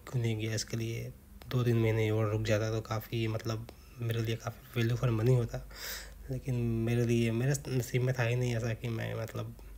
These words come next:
कुछ, खैर चलिए कोई बात नहीं। जब ये नया launch हुआ तभी मैंने इसको भी purchase किया था। हालांकि अभी price काफ़ी ज़्यादा गिर गया है, मतलब किसी तरह दस हज़ार का difference आया है इसके price में।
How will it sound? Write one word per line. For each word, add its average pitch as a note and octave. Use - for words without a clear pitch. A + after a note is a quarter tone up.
कुछ, -
खैर D3
चलिए C#3
कोई C3
बात A#2+
नहीं। C3+
जब A#2
ये A#2
नया A#2+
launch A#2
हुआ C3
तभी B2
मैंने A#2+
इसको A#2
भी B2
purchase A#2+
किया B2+
था। -
हालांकि C3+
अभी C3+
price C3
काफ़ी B2
ज़्यादा B2+
गिर B2+
गया A#2+
है, A#2
मतलब B2
किसी C3+
तरह C#3
दस A2+
हज़ार A2+
का A#2+
difference G#2+
आया A2
है A2+
इसके -
price A2+
में। E3